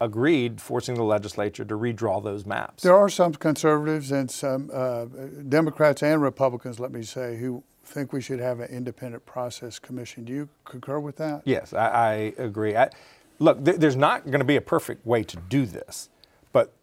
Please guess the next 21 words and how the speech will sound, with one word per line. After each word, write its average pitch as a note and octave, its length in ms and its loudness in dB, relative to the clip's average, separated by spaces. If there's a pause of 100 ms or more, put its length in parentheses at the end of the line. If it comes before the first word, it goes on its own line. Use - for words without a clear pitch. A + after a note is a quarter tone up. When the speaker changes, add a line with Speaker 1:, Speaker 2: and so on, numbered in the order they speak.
Speaker 1:
one B2+ 340 4
thing F3 200 4
I A#2+ 200 0
am G2+ 140 -8
certain - 500 0 (460)
is A#2+ 520 2
allowing C#3 500 4
people D3+ 420 0
who G#2 180 -2
have B2+ 280 2
political D3+ 420 -2
power D#3+ 480 2 (560)
use D3+ 300 2
that D3 160 6
political D3 320 0
power D3 340 4
to - 140 -8
maintain C#3 720 -4
their D3 140 0
political D3+ 340 -2
power. - 380 0